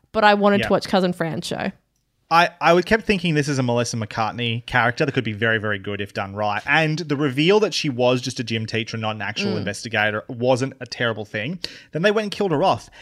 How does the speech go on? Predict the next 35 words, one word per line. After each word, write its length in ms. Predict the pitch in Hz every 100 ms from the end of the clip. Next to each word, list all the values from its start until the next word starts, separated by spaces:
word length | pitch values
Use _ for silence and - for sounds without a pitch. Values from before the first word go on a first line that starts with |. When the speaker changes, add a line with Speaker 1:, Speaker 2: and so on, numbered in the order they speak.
| -
Speaker 2:
I'm 180 | 151 151
kinda 260 | - 196 240
Speaker 1:
Ugh. 60 |
Speaker 2:
left 180 | 226 -
going, 340 | 143 120 123 123 - -
"Why 300 | 120 127 139
the 100 | 143
fuck 320 | - 127 -
was 140 | 120 107
this 200 | 113 113
in 60 |
the 60 | 110
show 260 | - 107 104
in 60 |
the 60 | 98
first 320 | - 123 139
place?" 440 | - 113 95 - - 156
I 200 | 175 185
didn't 240 | 185 156
find 200 | 147 131
Speaker 1:
Yeah. 40 |
Speaker 2:
it 40 | 123
funny 180 | 123 110
to 80 |
begin 300 | 110 110 107
with. 160 | 107 113
I'm 60 | 120
glad 220 | 120 107
you 120 | 110
Speaker 1:
Mm. 40 | 101
Speaker 2:
did. 320 | 123 104 - - - -
But 200 | 147 165
then 100 | 202
I'm 160 | 208
like, 320 | 160 131 -